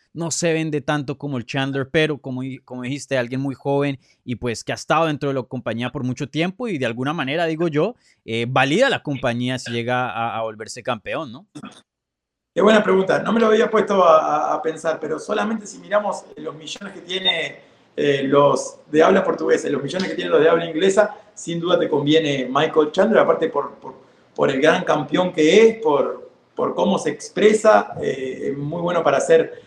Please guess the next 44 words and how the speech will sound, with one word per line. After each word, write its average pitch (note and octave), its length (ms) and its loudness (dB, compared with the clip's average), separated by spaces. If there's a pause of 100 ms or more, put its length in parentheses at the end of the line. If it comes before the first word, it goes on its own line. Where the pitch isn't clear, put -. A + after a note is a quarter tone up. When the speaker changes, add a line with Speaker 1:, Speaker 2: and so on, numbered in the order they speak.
Speaker 2:
el D3+ 160 0
marketing. F#3 440 0
Lo C#3+ 120 -2
veíamos G#3 300 0
en C#3+ 40 -14
la C3 100 -8
conferencia D3+ 560 -6
de C3 100 -2
prensa, F3+ 600 -2 (240)
a-, D3 300 4
hasta D#3 240 4
uno G#3+ 180 0
se G3 120 -2
puede G#3 200 0
sentir F#3+ 300 -8
identificado, G2 560 2
los - 160 2
americanos - 400 0
se F#3+ 60 -10
pueden F#3 200 -4
sentir D#3+ 300 -4
identificados E3 480 0
con D#3 100 -2
él. F#3+ 160 -4 (400)
Él G#3+ 300 6
ponía G#3 320 4
de F#3 60 2
ejemplo, A#3+ 680 4
no G3+ 120 -2
ponía G#3+ 220 0
de F3 80 2
ejemplo D3+ 500 -2
a C3+ 100 2
Ali, A3+ 520 -2
ni F3+ 120 -2
a D#3 80 0
otro E3 340 -2
gran E3 220 -4
campeón, D#3+ 500 -6
ni F#3+ 60 -8
otro E3+ 120 -4
gran F3+ 180 0
pensador, F3 380 -6
ponía G3+ 380 -6